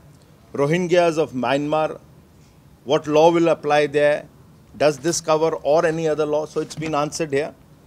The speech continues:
We are not treating them s-, that they will be just thrown out. There's a law for it.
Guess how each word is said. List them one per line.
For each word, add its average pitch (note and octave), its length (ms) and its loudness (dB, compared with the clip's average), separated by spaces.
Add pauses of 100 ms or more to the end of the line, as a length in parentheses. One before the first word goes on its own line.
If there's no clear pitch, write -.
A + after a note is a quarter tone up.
(140)
We C3 100 -2
are C#3+ 40 0
not E3 180 -2
treating D#3+ 320 -8
them E3+ 140 -2
s-, - 180 -16 (540)
that B2+ 140 -4
they C3+ 120 2
will D#3 180 0
be D3 360 -4
just C3+ 260 -10
thrown D3 240 -4
out. E3 180 -4
There's D3 200 -2
a D3 80 0
law C#3+ 180 2
for D#3+ 220 -4
it. E3 140 -4